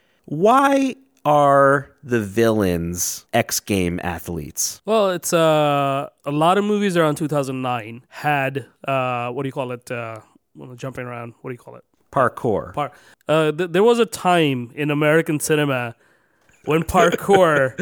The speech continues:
Speaker 1: <laughs>
Speaker 2: was just happening in every movie.
Speaker 1: Yes. And the, I, I know there was a scene on The Office with, with parkour, which, which, it's not Casino Royale. Which one is it?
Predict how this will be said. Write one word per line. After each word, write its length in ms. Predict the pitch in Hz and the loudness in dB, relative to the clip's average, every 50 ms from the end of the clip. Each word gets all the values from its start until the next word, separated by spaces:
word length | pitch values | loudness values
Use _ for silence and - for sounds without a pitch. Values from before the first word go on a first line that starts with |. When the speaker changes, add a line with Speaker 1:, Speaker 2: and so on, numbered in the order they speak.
| 190 202 208 202 175 147 | -6 -6 -6 -8 -8 -8
Speaker 1:
<laughs> 40 | 120 | -2
Speaker 2:
was 160 | 147 160 170 | 0 0 2
just 200 | - 190 185 - | 2 2 0 2
happening 440 | 135 165 160 165 - 190 170 160 160 | 2 2 2 2 2 2 0 0 0
in 100 | 151 143 | 0 0
every 200 | 147 143 143 139 | -2 -2 -2 -2
movie. 300 | 139 147 135 139 127 120 | -2 -2 -4 -6 -6 -2
Speaker 1:
Yes. 560 | - 127 110 90 85 80 - - - - - - - | 2 2 2 2 2 -2 -6 -6 -8 -10 -12 -8 -2
And 200 | 117 127 135 143 | 0 0 2 2
the, 60 | 147 | 2
I, 420 | 131 139 143 143 143 151 147 143 143 | 2 4 4 6 6 6 6 6 4
I 20 | |
know 120 | 147 147 127 | 4 4 4
there 120 | 131 127 | 4 4
was 160 | 131 131 135 | 4 4 2
a 40 | 165 | -2
scene 280 | - - 139 135 131 131 | -6 -4 -2 0 2 2
on 120 | 127 123 | 2 2
The 60 | 123 | 2
Office 800 | 120 113 113 113 123 127 123 - - 147 127 135 - - - - | 2 4 4 4 6 4 4 2 2 -2 0 0 -2 -6 -6 -2
with, 260 | 127 120 113 107 - 117 | 0 0 0 0 0 0
with 240 | 110 104 - - | -2 -2 -2 -2
parkour, 640 | - 127 117 113 113 - - 117 110 104 104 104 - - - - _ - | -2 0 2 2 0 0 0 0 2 2 2 0 -2 -8 -20 -20 _ -2
which, 280 | 143 165 165 - - 190 - - | 0 0 0 -2 -8 -8 -10 -6
which, 340 | 135 147 185 185 - - 208 - - _ _ _ _ - | -2 0 0 0 0 -2 -4 -4 -4 _ _ _ _ -6
it's 180 | 135 139 - | -6 -4 -2
not 180 | 175 165 147 - | 0 -2 -2 -2
Casino 340 | - 131 - 147 135 131 120 | -4 -4 -2 -2 0 0 2
Royale. 420 | 113 110 104 104 98 90 82 90 | 2 2 2 2 2 0 0 0
Which 180 | 113 135 - 190 | -2 -2 -2 -2
one 120 | 180 185 | -2 -2
is 120 | 196 196 226 | -2 -2 -2
it? 220 | 208 - _ _ | -4 -4 _ _